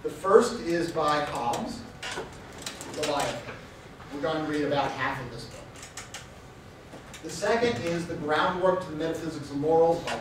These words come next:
Kant. We're going to read all of this book. The third reading is not a book that I've ordered.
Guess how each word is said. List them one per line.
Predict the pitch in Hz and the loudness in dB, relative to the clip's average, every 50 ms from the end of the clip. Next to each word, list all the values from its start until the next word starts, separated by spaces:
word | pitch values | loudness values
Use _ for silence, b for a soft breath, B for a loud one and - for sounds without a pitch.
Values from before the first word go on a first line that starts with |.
| - - | -6 -4
Kant. | 160 - 214 - - - - - 135 | -4 -2 -2 -2 -6 -8 -12 -10 -6
We're | 147 | -2
going | 151 151 151 147 | 0 0 2 2
to | 139 | 2
read | 143 143 139 | 0 0 2
all | 127 127 123 123 - - | 2 2 2 0 -2 -4
of | - | -8
this | - - | -10 -12
book. | - - - - - - - - - - - - - - - - - - - - - - - - - - - - - - - - - - - - - - - - | -14 -14 -14 -14 -16 -16 -18 -18 -18 -18 -18 -18 -18 -16 -16 -16 -14 -14 -14 -16 -16 -16 -16 -14 -14 -14 -12 -14 -14 -14 -14 -16 -16 -16 -18 -18 -18 -18 -16 -12
The | 156 151 | -10 -10
third | 147 - - - 214 240 254 277 277 247 - - - | -10 -6 0 4 8 10 10 10 10 6 4 0 0
reading | - - - - - - - - - - - | -2 -2 -2 -4 -8 -8 -8 -10 -10 -8 -8
is | 160 156 | -6 -4
not | 160 170 175 185 185 180 131 | 0 2 4 6 6 6 6
a | 120 | 10
book | 170 180 - - - - | 12 12 12 10 6 0
that | - - 139 | 0 2 4
I've | 139 139 135 139 | 4 4 4 4
ordered. | 147 - - - | 2 2 0 -2